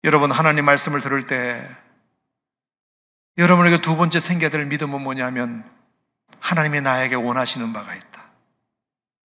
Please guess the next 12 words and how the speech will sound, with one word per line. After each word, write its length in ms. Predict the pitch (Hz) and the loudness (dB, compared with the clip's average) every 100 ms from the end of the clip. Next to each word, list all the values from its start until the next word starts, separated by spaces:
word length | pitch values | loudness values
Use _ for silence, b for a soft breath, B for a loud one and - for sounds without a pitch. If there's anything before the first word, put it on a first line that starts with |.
| _ | _
하나님이 360 | - 151 131 | -10 -10 -10
나에게 240 | 117 117 117 | -12 -14 -14
원하시는 520 | 113 147 135 - 131 | -12 -12 -10 -14 -14
것이 220 | - - | -14 -14
있다. 220 | - _ _ _ _ _ _ _ _ _ | -14 _ _ _ _ _ _ _ _ _
하나님이 460 | - 254 269 269 | -4 2 2 4
나에게 260 | 247 185 151 | 2 0 -4
원하시는 480 | 156 143 139 - 147 | -8 -12 -12 -12 -14
것이 220 | 135 - | -12 -14
있다. 180 | - - _ _ B B B B B B B _ _ _ _ | -16 -20 _ _ B B B B B B B _ _ _ _
하나님이 520 | - 277 285 294 294 | 0 6 8 10 8
책임지신다. 880 | 294 - 254 214 170 165 165 139 - | 6 4 4 2 2 -2 -4 -10 -14